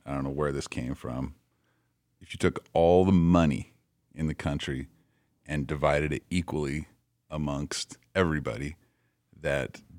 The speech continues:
generally speaking, it would be back in the same hands in ten years. And that goes to the fact that there's people who are grinders.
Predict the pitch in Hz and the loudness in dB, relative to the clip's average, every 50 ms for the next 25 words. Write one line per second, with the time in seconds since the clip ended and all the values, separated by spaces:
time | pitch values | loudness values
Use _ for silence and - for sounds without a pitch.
0 | - - 92 92 95 95 92 87 82 78 - - - 80 78 73 - - 76 76 | 0 4 4 6 6 6 6 6 4 2 0 -2 -2 -2 -2 -2 -2 -2 -2 -2
1 | 71 71 60 - 69 69 65 69 71 62 - - 65 65 65 - - 67 65 62 | -2 -2 -4 -6 -6 -8 -6 -6 -8 -6 -4 -4 -2 -2 -4 -4 -4 -6 -6 -6
2 | 60 - - 67 65 62 64 73 - 62 60 58 64 65 - - - - - - | -6 -6 -6 -6 -6 -6 -6 -6 -6 -6 -6 -8 -8 -8 -8 -10 -10 -8 -8 -8
3 | 57 58 60 58 53 - - - - - - _ _ _ _ _ _ _ _ _ | -8 -6 -8 -8 -8 -10 -12 -12 -14 -16 -16 _ _ _ _ _ _ _ _ _
4 | _ _ - 73 80 82 90 95 - 85 85 82 82 82 80 78 80 78 - - | _ _ -6 -2 0 2 2 2 0 0 0 0 2 2 2 0 0 -2 -4 -8
5 | - - 82 65 65 - - - 73 69 67 69 67 - - 69 65 64 64 64 | -6 -6 -6 -6 -6 -8 -6 -6 -6 -4 -4 -8 -8 -10 -8 -8 -6 -6 -6 -8
6 | 60 - - - - 65 67 69 - - - 78 71 - - 65 71 69 71 82 | -8 -10 -14 -12 -8 -8 -6 -6 -8 -6 -6 -6 -6 -4 -6 -6 -6 -6 -4 -4
7 | 73 64 67 71 67 - 62 76 80 85 85 - - - - - - | -2 -2 -2 -4 -6 -8 -8 -6 -2 -2 -2 -2 -4 -8 -10 -12 -14